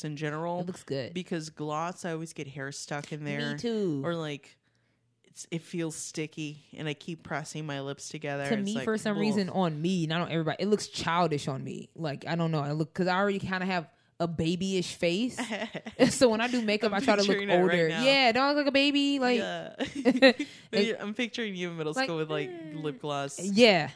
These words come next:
Speaker 1: and that's what it looks like to
Speaker 2: Like,
Speaker 1: me.
Speaker 2: pink, pink
Speaker 1: <laughs>
Speaker 2: eyeshadow and blue mascara.
Speaker 1: <laughs> Oh, I loved blue mascara.
Speaker 2: Oh, I did too.
Speaker 1: Uh, L A Girl is good. I see them at, like, a lot of beauty supplies.
Speaker 2: Mm-hmm.
Speaker 1: Uh, I see a lot of bloggers using them too.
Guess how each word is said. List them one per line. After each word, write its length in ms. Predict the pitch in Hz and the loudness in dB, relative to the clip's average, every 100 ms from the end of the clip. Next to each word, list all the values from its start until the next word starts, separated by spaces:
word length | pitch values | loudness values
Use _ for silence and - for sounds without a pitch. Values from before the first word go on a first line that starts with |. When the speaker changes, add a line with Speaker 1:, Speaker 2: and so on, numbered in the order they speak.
| _ | _
Speaker 1:
and 80 | 160 | -10
that's 100 | 170 | -6
what 80 | 180 | -4
it 20 | |
looks 140 | 175 - | -6 -6
like 120 | 147 | -10
to 80 | 180 | -10
Speaker 2:
Like, 100 | 175 | -12
Speaker 1:
me. 80 | - | -14
Speaker 2:
pink, 340 | 190 165 - _ - | -14 -14 -16 _ -2
pink 260 | 302 175 165 | -2 0 2
Speaker 1:
<laughs> 120 | 392 | 2
Speaker 2:
eyeshadow 640 | 143 302 151 147 147 147 | 2 0 2 2 2 -2
and 140 | 143 | -4
blue 260 | 151 147 143 | -4 -2 -2
mascara. 520 | 143 151 - 147 143 143 - 202 - | -6 -8 -6 -2 -2 -2 -2 -4 2
Speaker 1:
<laughs> 40 | |
Oh, 160 | 196 196 | 6 6
I 100 | 170 | 6
loved 320 | 185 185 165 | 2 2 2
blue 120 | 165 | 0
mascara. 360 | 160 147 - 143 | 0 -2 -2 0
Speaker 2:
Oh, 160 | 175 165 | 0 -2
I 120 | 175 | -4
did 160 | 185 185 | -8 -8
too. 280 | 208 208 170 - | -8 -8 -10 -4
Speaker 1:
Uh, 260 | 156 147 - | -2 -2 -2
L 160 | 175 202 | -2 0
A 100 | 220 | -2
Girl 300 | 214 214 208 | -2 -2 -2
is 120 | 208 | -4
good. 440 | 196 202 202 196 - _ | -4 -2 -2 -4 -8 _
I 100 | 175 | -6
see 160 | 175 180 | -4 -2
them 200 | 165 180 | -2 -2
at, 160 | 180 | -2
like, 180 | 170 165 | -2 -2
a 60 | 160 | 0
lot 180 | 160 156 | 0 0
of 60 | |
beauty 140 | 151 151 | -2 -4
supplies. 640 | 151 147 143 143 147 147 | -2 -2 -2 -2 -4 -8
Speaker 2:
Mm-hmm. 180 | 160 156 | -10 -6
Speaker 1:
Uh, 300 | 147 135 135 | -4 -4 -4
I 60 | 175 | -4
see 120 | 269 | 0
a 40 | |
lot 200 | 233 214 | 2 2
of 80 | 180 | 0
bloggers 460 | 156 151 165 165 156 | 0 0 0 -2 -2
using 240 | 156 147 | -2 -4
them 120 | 147 147 | -6 -6
too. 280 | 165 156 | -2 -2